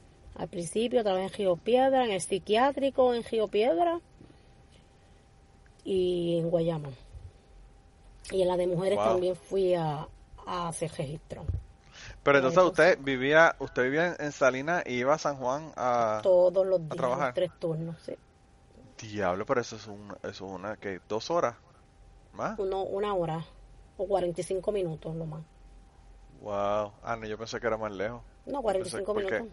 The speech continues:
Speaker 1: todos los días.
Speaker 2: yo digo, realmente no es que sea más lejos, yo pensé que era más tiempo porque como esa autopista de Caguas está tan jodida y tan
Speaker 1: No, no,
Speaker 2: brutal,
Speaker 1: pero
Speaker 2: eh, a veces, eh, la congestión es brutal en esa autopista.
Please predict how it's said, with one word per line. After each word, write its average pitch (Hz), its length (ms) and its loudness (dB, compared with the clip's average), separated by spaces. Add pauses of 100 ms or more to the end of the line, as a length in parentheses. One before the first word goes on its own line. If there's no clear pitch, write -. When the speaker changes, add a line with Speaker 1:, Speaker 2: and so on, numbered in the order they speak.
Speaker 1:
todos 220 240 0
los 214 160 -2
días. 165 280 -6 (1500)
Speaker 2:
yo 135 180 0
digo, 131 280 2
realmente 117 460 4
no 113 100 -2
es 113 60 -4
que 120 100 -4
sea 120 140 0
más 110 160 -2
lejos, 101 280 -2
yo 101 120 -4
pensé 117 220 -6
que 123 60 -2
era 117 120 6
más 117 280 -6
tiempo 123 380 -4
porque 101 520 -6
como 98 180 -8
esa 107 140 -4
autopista 120 500 0
de 113 80 2
Caguas 113 300 2
está 110 160 0
tan 110 300 -8
jodida 110 480 -4 (100)
y 87 40 -20 (100)
tan 95 180 -6
Speaker 1:
No, 277 160 -4
no, 107 100 0
Speaker 2:
brutal, - 20 -4
Speaker 1:
pero - 240 -12 (960)
Speaker 2:
eh, 98 440 -6
a 98 80 -4
veces, 117 440 -4
eh, 71 280 -8
la 92 120 -6
congestión 107 420 -8
es 104 80 -12
brutal 110 280 0
en 107 80 -6
esa 110 100 -6
autopista. 107 460 -8